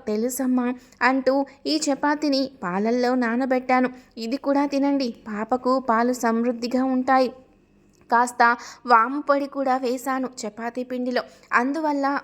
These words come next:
వాతం చేయదు" అని చెప్పింది. నవ్వింది. ఎంతో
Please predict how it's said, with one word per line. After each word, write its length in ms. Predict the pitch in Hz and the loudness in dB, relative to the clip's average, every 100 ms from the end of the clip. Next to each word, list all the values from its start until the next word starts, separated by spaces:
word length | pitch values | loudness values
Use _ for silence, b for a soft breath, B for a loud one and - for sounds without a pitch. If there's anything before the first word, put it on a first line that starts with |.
| 208 | -8
వాతం 400 | 202 226 294 285 | -8 -8 -6 -6
చేయదు" 420 | 277 269 269 262 - | -4 -4 -2 -4 -8
అని 160 | 214 233 | -10 -10
చెప్పింది. 540 | 247 240 254 247 233 254 B B _ | -12 -8 -6 -4 -4 -6 B B _
నవ్వింది. 560 | 240 233 233 254 254 - B B | -6 -4 -2 -2 -2 -6 B B
ఎంతో 320 | 247 247 254 | 0 0 2